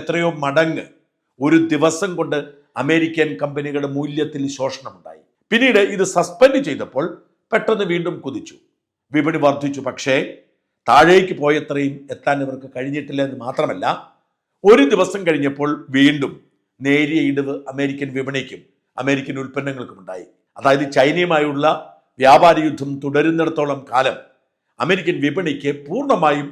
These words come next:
ഒരു റിക്കവറി ഉണ്ടാവില്ല എന്നർത്ഥം. അതേസമയം ചൈനയ്ക്ക് ഉണ്ടായിക്കൊണ്ടിരിക്കുന്ന ആഘാതം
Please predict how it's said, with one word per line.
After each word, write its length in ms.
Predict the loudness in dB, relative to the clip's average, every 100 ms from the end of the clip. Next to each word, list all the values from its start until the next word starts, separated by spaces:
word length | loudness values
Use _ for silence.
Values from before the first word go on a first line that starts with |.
| -12
ഒരു 120 | -14 -8 -8
റിക്കവറി 540 | -8 -4 0 0 0 -4 -12 _ -8
ഉണ്ടാവില്ല 520 | 0 4 4 2 -2 -4 -4 -12
എന്നർത്ഥം. 400 | -16 -20 -20 -20 _ _ 4
അതേസമയം 560 | 8 8 4 0 -4 -6 -14 0
ചൈനയ്ക്ക് 360 | 2 4 2 0
ഉണ്ടായിക്കൊണ്ടിരിക്കുന്ന 640 | 4 4 2 -4 -6 -6 -4 -4
ആഘാതം 420 | -4 -4 -2 -4